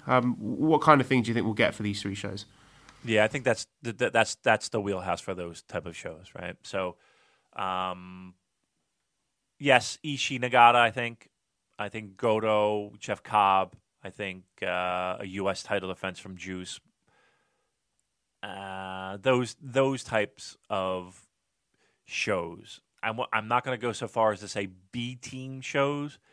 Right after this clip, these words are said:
Speaker 2: but yeah, that's where I think that, that's gonna be those New Beginning show. That's gonna be their wheelhouse. Good shows. I mean, on paper, they're, they're not bad shows, right? Not, I don't think not as good as the, the,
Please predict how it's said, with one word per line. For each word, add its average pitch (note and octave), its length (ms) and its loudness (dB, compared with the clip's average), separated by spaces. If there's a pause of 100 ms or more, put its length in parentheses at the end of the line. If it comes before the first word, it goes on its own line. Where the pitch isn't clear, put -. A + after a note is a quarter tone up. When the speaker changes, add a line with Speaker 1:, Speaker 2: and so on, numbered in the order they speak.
(440)
Speaker 2:
but - 260 -2
yeah, F#2+ 300 -4
that's G2 260 -4
where G#2 120 4
I F#2 80 2
think F2+ 220 -8 (120)
that, - 180 -2
that's G#2+ 220 0
gonna G2+ 220 -4
be F#2+ 400 -8 (120)
those F#2 640 -8
New F#2 200 -12
Beginning F2 340 -14
show. F2 480 -12
That's - 220 -14
gonna G2 160 -8
be F#2 100 -8
their F2 160 -6
wheelhouse. - 640 -14 (400)
Good F#3+ 180 4
shows. C3 460 6 (420)
I D#3+ 60 -8
mean, D3+ 160 -2
on B2+ 160 2
paper, C#3 300 -2
they're, B2+ 200 0 (100)
they're B2 100 -2
not A2 180 2
bad G2+ 180 2
shows, G#2 380 -4 (300)
right? A2 280 -2 (460)
Not, A#2+ 240 2 (580)
I A2+ 80 2
don't A#2+ 140 2
think A#2+ 120 -6
not A2+ 200 4
as G2 100 -6
good A2 160 -6
as G2 160 -8
the, G2 400 -6 (220)
the, F2+ 240 -6